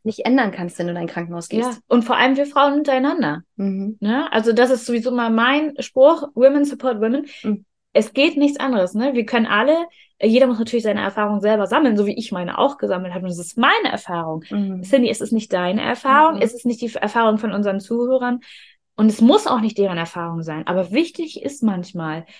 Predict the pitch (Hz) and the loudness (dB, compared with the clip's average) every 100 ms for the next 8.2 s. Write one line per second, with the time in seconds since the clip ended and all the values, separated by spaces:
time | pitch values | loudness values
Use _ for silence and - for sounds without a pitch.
0 | _ 214 214 226 214 196 185 170 - 247 | _ -2 0 -2 -2 -4 -4 -6 -2 0
1 | 311 330 285 269 262 247 226 214 254 302 | 0 0 -2 -2 -2 -2 -4 -4 -2 -2
2 | 330 - 311 - - - 208 208 202 - | -4 -6 -8 -8 -20 -8 -6 -2 -2 -4
3 | 185 180 180 185 240 - - - 349 466 | -12 -2 2 4 2 -4 -18 -2 0 0
4 | - _ _ _ _ 220 214 226 262 226 | -4 _ _ _ _ -4 -2 -4 -6 -8
5 | 208 359 370 311 294 294 277 262 233 240 | -4 0 0 0 -2 -2 -2 -4 0 2
6 | 226 196 220 370 - 240 247 233 214 - | 2 2 0 0 -4 -2 0 0 -2 -6
7 | - 233 440 - - - 175 180 202 294 | 0 2 2 -2 -6 -6 -8 -8 -6 -6
8 | 330 | -6